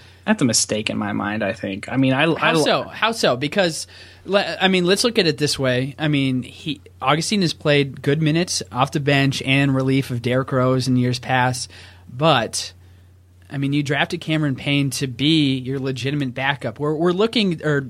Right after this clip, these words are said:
Speaker 2: you know, what we're looking for from this Thunder team is, do you remember Eric Maynor? He
Speaker 1: Yeah,
Speaker 2: was
Speaker 1: I
Speaker 2: such
Speaker 1: know.
Speaker 2: a good backup to Russell Westbrook back in the day when they were legitimately challenging for titles.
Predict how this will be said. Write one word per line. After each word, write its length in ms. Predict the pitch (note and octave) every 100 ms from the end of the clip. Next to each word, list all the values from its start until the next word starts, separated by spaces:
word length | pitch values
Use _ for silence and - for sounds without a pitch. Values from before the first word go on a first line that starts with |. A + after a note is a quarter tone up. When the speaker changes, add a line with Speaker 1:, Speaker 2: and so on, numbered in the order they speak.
| F#2+
Speaker 2:
you 120 | D#3
know, 160 | C3 B2
what 320 | - D3 F#3+
we're 100 | F#3
looking 300 | E3+ F#3+ E3
for 200 | D#3+ C#3+
from 180 | D#3 D3
this 140 | C3
Thunder 280 | E3 E3+ D3+
team 360 | - C3+ C3 B2+ - -
is, 340 | - D3+ C#3+ -
do 120 | D#3
you 60 | F#3
remember 260 | A#3 G#3+
Eric 240 | C#3+ D3+ D3+
Maynor? 380 | C#3+ C3+ D3+ D#3+ - - _ _ - -
He 80 | G3+
Speaker 1:
Yeah, 100 | A#3+
Speaker 2:
was 100 | -
Speaker 1:
I 180 | - F#3+
Speaker 2:
such 100 | G3+
Speaker 1:
know. 40 |
Speaker 2:
a 40 | F#3+
good 260 | F3 G3
backup 480 | D#3+ C3+ C#3+ D3 B2
to 160 | - C#3
Russell 380 | C3 C3 - C3
Westbrook 520 | B2+ B2+ C3 B2+ B2 - -
back 280 | C#3 D3 D#3
in 80 |
the 100 | C#3+
day 240 | C3 C#3 C3+
when 120 | B2+
they 100 | C3
were 120 | C3
legitimately 640 | B2+ B2 C3 C#3 B2 C3
challenging 420 | B2 C3+ C3+ B2+ A#2+
for 140 | A#2+
titles. 460 | - D3 C3+ B2+